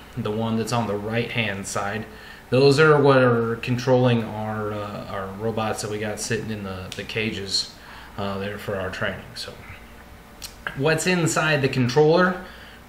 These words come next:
All right, we'll take, uh, we'll walk over and, and open one up and take a look at it. Uh, remember that there's a special way to open the controller too.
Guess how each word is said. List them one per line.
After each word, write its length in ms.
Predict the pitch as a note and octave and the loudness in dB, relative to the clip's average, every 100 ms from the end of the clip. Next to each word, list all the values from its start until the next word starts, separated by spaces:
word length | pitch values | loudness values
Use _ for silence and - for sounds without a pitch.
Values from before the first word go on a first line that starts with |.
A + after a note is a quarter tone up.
| - | -2
All 80 | A#2+ | 2
right, 340 | C3+ D3+ C3 | 4 4 4
we'll 160 | C3 C#3 | 2 2
take, 340 | D#3 D#3 D3+ | 4 4 4
uh, 280 | C#3+ C#3 C3 | 4 6 4
we'll 140 | C#3 D3 | 4 4
walk 300 | C#3+ C#3+ D3+ | 4 4 4
over 380 | D3 C3+ C#3+ | 4 6 8
and, 260 | C3+ A#2+ A2+ | 8 8 6
and 200 | A#2+ A#2 | 2 2
open 320 | B2+ B2 A#2+ | 2 2 2
one 160 | A#2+ A#2 | 2 4
up 220 | B2+ B2 | 4 2
and 100 | A2+ | -2
take 220 | B2 A#2 | -2 -2
a 40 | G#2+ | 0
look 240 | B2 B2+ | 0 2
at 140 | C3+ | 2
it. 160 | C3+ C3+ - - - - | 2 0 -10 -18 -20 -6
Uh, 280 | A2 A2 G#2+ | -2 0 0
remember 320 | G#2+ B2 B2+ | 0 2 4
that 200 | A#2 A#2+ | 2 2
there's 180 | B2 A#2+ | 2 2
a 40 | A2+ | 2
special 360 | D3+ C#3 C3 | 4 4 6
way 120 | C3 | 6
to 60 | B2+ | 6
open 240 | B2+ B2+ | 4 2
the 60 | A#2+ | -2
controller 440 | B2 A2+ A#2+ A#2 | -2 2 2 4
too. 400 | A2 B2 B2 B2 | 0 0 2 2